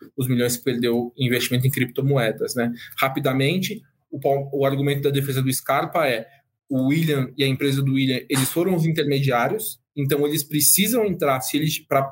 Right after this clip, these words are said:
pra pagar o prejuízo, eles precisam fazer parte desse processo.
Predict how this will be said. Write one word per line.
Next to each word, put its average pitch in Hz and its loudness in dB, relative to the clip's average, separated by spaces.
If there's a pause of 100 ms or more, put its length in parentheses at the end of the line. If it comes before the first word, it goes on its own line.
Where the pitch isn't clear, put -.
(140)
pra 131 0
pagar 131 0
o 131 -2
prejuízo, 135 0
eles 165 0
precisam 160 0
fazer 151 0
parte 165 0
desse 139 -2
processo. 131 -2